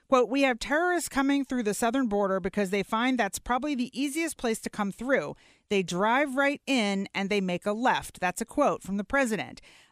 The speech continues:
Uh, the, uh, Associated Press fact checker says, <clears throat> "If they're driving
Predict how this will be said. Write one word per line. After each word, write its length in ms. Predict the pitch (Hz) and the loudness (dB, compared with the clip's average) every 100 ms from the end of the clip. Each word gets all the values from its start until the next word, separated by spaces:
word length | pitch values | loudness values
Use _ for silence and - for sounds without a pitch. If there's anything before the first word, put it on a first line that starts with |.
| - | -2
Uh, 360 | 196 190 190 | 2 4 2
the, 500 | 190 214 208 202 202 - | 0 0 0 0 0 -2
uh, 260 | 185 180 | -2 0
Associated 440 | 185 254 240 277 233 | 0 0 0 0 0
Press 300 | 240 226 - | 0 -4 -6
fact 400 | - - 247 302 | -6 0 0 0
checker 360 | - 202 208 214 | -2 -2 0 -2
says, 600 | - 233 185 165 285 - _ _ | 0 2 2 2 -2 -6 _ _
<clears throat> 0 | |
"If 920 | - - 254 160 - _ _ - 403 - | -10 -2 0 0 -6 _ _ -8 -8 -6
they're 120 | 392 | -6
driving 440 | 349 403 480 466 | -2 0 0 -2